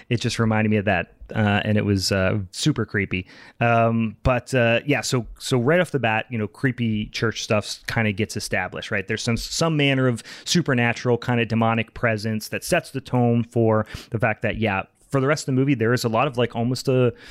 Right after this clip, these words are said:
a police procedural. You know, Steve, you kind of alluded to it. It's almost like a, I don't wanna say a whodunit,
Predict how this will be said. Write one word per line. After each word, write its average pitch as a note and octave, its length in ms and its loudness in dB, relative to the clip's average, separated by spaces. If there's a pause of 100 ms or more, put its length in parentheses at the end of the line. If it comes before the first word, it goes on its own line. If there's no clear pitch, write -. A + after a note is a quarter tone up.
(640)
a A#2+ 100 0
police A#2 480 -4
procedural. A#2+ 1040 -2
You A#2+ 140 2
know, G#2+ 320 2
Steve, A2+ 300 -2
you A2 80 -2
kind A#2 240 -2
of G#2+ 60 -4
alluded A#2+ 400 0
to G#2 200 -2
it. G2 60 0
It's G2 160 -4
almost B2+ 240 0
like C3 120 -2
a, A#2+ 200 0
I - 20 -8
don't E3 40 -2
wanna E3 120 2
say C3+ 140 0
a A2 40 -2
whodunit, C3+ 540 2